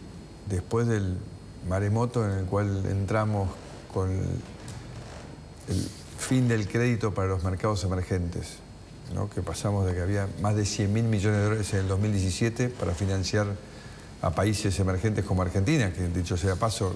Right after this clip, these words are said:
lamentablemente era el que más financiamiento necesitaba, porque el que más gastaba por arriba de sus posibilidades y sistema financiero más chico tenía,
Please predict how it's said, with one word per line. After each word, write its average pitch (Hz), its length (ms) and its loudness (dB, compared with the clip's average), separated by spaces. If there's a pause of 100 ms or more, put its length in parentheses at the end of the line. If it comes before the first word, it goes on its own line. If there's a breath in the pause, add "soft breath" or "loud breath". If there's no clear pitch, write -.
lamentablemente 101 760 2
era 98 80 4
el 95 100 -2
que 101 120 0
más 104 240 0
financiamiento 98 640 0
necesitaba, 98 600 0
porque 82 320 -4 (480 loud breath)
el 101 160 0
que 113 100 2
más 120 220 4
gastaba 104 560 0
por 95 120 0
arriba 101 280 2
de 95 60 0
sus 98 160 -2
posibilidades 104 760 0 (340 loud breath)
y 110 200 2 (240)
sistema 110 420 0
financiero 104 440 2
más 104 180 0
chico 110 280 0
tenía, 113 380 2